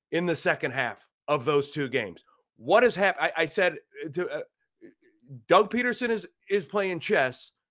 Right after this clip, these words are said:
and Brandon Staley's eating paint chips. I mean, he's not even playing checkers. I, I mean, this guy, and on the missed field goal,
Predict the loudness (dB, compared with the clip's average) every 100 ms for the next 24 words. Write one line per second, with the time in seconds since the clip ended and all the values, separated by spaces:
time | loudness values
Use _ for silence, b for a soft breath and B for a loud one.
0 | _ _ _ -2 2 2 2 -4 _ _
1 | _ 2 6 6 6 2 4 6 6 4
2 | -4 -8 -6 -4 -4 -4 -4 -6 -12 -12
3 | -18 -10 -2 2 4 4 4 -2 0 2
4 | 2 0 -18 B B B -4 0 2 0
5 | -2 0 0 0 0 -4 _ _ _ _
6 | _ _ _ _ _ _ _ _ _ _
7 | _ 6 8 6 2 4 6 6 2 0
8 | -2 2 2 0 -10